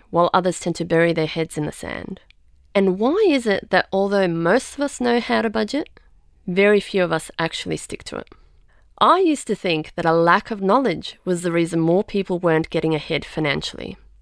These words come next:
And for a long time, I dedicated my time to increasing my clients' financial literacy.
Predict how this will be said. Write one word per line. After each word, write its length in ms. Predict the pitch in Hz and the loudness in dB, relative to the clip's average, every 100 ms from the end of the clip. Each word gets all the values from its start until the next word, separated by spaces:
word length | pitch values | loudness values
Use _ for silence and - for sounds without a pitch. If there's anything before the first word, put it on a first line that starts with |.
| - - - - | -20 -20 -14 -2
And 180 | 170 | -2
for 140 | - 180 | 2 0
a 20 | |
long 460 | 175 185 208 262 285 | 2 4 4 4 0
time, 440 | - 226 190 165 | 2 4 4 2
I 160 | 160 165 | 0 0
dedicated 580 | 170 175 - 208 202 | 0 -2 -4 -4 -2
my 120 | 196 190 | -2 -4
time 460 | - 170 156 151 | -2 0 0 -2
to 160 | - 160 | -4 -2
increasing 560 | 156 - 170 - 190 | -2 -2 -4 -4 -2
my 100 | 175 | -2
clients' 560 | 170 - 156 151 151 - | -2 -2 0 0 -2 -6
financial 480 | - 156 151 - 165 | -2 0 0 -4 -6
literacy. 580 | - - - - - | -8 -10 -12 -14 -14